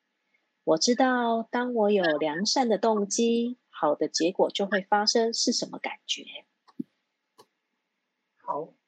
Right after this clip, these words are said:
Speaker 2: 我能够觉察自己的情绪。我知道如何了解身体的完美体态。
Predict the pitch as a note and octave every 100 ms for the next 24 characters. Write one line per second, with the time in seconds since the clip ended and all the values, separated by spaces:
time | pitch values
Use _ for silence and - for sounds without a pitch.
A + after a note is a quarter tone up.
0 | _ _ _ _ _ - F#3 G#3+ C#4 C4+
1 | A#3 E3+ - D#3 D#3+ D#3+ D3 D#3+ D#3+ F3+
2 | A#2+ A2+ - A2+ - - A3+ D3 - _
3 | _ _ _ _ _ _ _ _ - D#3+
4 | F3+ G#3 F#3+ E3+ E3 D#3+ D3+ D3+ D3 D3+
5 | D#3 C3+ A#2+ - E3+ E3+ - B2+ A#2 -
6 | A2+ A#2+ B2 - - E3 D3 -